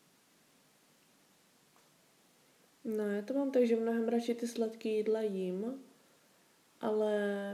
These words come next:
vesměs mě nebaví to připravovat. Stejný asi jako pečení.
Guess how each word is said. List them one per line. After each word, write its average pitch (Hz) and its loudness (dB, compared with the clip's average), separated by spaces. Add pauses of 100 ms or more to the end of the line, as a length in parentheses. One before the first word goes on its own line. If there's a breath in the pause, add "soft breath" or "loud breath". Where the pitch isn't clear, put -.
vesměs 214 -2
mě 214 0
nebaví 202 0
to 202 -2
připravovat. 190 -4 (680)
Stejný 190 -4
asi 196 -8
jako 196 -4
pečení. 190 -6